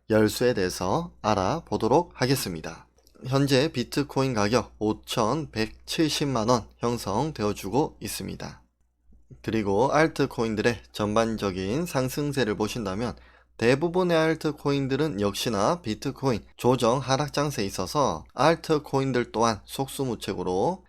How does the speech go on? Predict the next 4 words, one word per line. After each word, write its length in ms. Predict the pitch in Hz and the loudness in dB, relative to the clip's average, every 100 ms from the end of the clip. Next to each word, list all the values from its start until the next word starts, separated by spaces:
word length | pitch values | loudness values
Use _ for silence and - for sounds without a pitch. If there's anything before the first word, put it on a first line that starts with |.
| _ | _
약조정세가 920 | 107 123 - 156 143 123 107 95 110 - - | 2 2 2 0 0 -2 -4 -4 -4 -8 -6
나와주고 800 | 92 95 107 113 92 98 165 175 | 0 2 2 -2 -4 -2 -2 -4
있는 400 | 107 101 139 - | -6 -4 -4 -4
모습입니다. 800 | - 98 - 90 87 - 80 76 | -4 -4 -4 -10 -10 -10 -12 -14